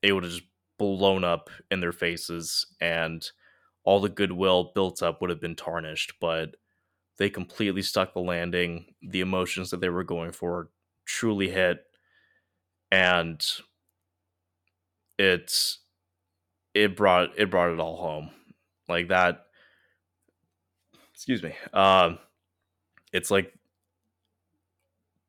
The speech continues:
that's what I wanted in, in twenty sixteen. Just fucking honor Harold Ramis,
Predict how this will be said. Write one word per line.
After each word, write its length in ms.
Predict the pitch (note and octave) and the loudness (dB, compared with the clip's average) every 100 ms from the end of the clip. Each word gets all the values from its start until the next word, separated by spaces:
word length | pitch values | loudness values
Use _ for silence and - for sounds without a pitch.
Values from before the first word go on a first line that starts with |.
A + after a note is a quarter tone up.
| _ _ | _ _
that's 500 | B2 G#2+ G#2+ - - - _ | 8 8 6 0 -2 -6 _
what 320 | F#2+ G2 F#2+ | 2 4 6
I 160 | - F#2 | 4 4
wanted 640 | F2 F2+ E2 - D#2 D2+ - _ _ _ _ _ _ _ _ _ _ _ _ _ _ | 2 -2 -2 -4 -10 -10 -18 _ _ _ _ _ _ _ _ _ _ _ _ _ _
in, 360 | - F#2+ F2+ F2 - | 2 2 2 -4 -4
in 100 | F2+ | -4
twenty 260 | - F#2 | -2 -2
sixteen. 580 | F2 F#2 E2 - F2 D#2+ | -2 -4 -6 -6 -6 -8
Just 540 | D#2 F#2 F2+ - - - _ _ _ _ _ _ _ _ | -4 0 0 -2 -8 -14 _ _ _ _ _ _ _ _
fucking 600 | - - - A2+ - A#2 - | -20 -6 0 0 0 -4 2
honor 340 | F#2+ F2+ F2 | 2 4 2
Harold 320 | F2 F2+ E2+ | 0 -2 -2
Ramis, 580 | E2+ D2+ D2 B1+ - - | -4 -8 -8 -10 -8 -10